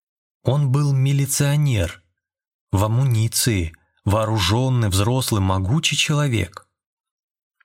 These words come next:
И вдруг я понял: милиционер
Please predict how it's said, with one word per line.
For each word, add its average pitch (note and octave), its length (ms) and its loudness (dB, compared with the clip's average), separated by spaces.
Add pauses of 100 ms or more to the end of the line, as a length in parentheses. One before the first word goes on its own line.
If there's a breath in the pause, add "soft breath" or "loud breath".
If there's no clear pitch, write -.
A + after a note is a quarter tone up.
(1200)
И G#2+ 120 0
вдруг A#2+ 360 0
я C#3+ 120 0
понял: G2 720 -2 (840)
милиционер G2+ 1120 0